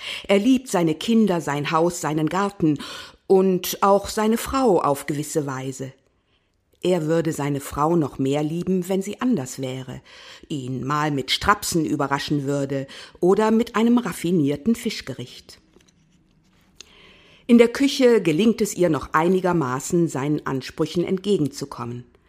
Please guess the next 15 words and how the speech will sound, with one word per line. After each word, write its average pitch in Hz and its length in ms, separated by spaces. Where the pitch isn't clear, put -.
Aber 143 400
im 127 200
Bett 156 420
versagt 143 580
sie 180 120
völlig. - 640
Auch 214 200
für - 220
Annegret 143 580
kommt 135 240
eine 139 200
Scheidung 135 460
nicht - 180
in 143 120
Frage. 131 520